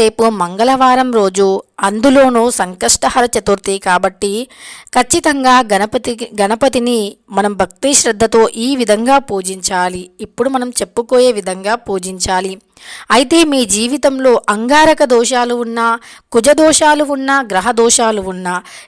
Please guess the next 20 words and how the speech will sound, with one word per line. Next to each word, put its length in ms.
ఎన్ని 200
గ్రహాలు 380
మీకు 240
అనుకూలించకపోయినా 1120
సరే 280
అవన్నీ 360
తొలగిపోతాయి. 960
మన 120
హిందూ 240
ధర్మాల 380
ప్రకారం 600
ప్రతి 280
పూజలో, 420
ప్రతి 320
శుభకార్యంలో 760
ముందుగా 420
గణపతిని 600
పూజించి 500
ఆ 20
పూజను 420